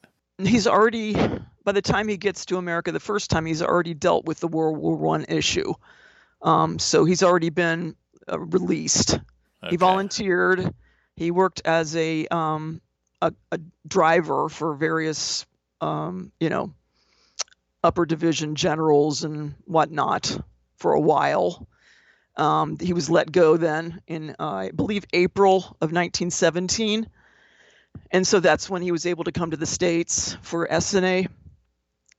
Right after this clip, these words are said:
Speaker 1: And so after that, he's not doing the war at all.
Speaker 2: Okay.
Speaker 1: So he, he goes back to France. He realizes, you know, he's got a big problem because nobody's making films in France.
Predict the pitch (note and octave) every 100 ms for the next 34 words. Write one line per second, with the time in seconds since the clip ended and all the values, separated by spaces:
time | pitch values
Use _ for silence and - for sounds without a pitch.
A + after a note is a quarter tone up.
0 | - E3+ E3 F3+ E3 E3 E3 E3 E3 D#3
1 | - D#3 D3 D#3 D#3 D3+ E3 D3 C#3+ C#3
2 | D#3+ C#3 A2+ - _ _ _ _ - F2+
3 | - - - - - F3 F3+ F3+ - E3+
4 | F3 F3+ - F#3 - - F#3 F3 F3 F3
5 | - - _ D#3+ E3+ E3 E3 D#3+ E3 D3+
6 | - E3 E3 E3 D#3+ D#3 E3 E3+ - E3
7 | - E3+ F#3 D#3+ F#3 E3+ E3 E3 E3 D3+
8 | C#3+ F3 D#3 D3+ E3+ E3 D#3+ - D#3+ D3+
9 | E3 D#3+ E3+ E3 D#3 D3+ -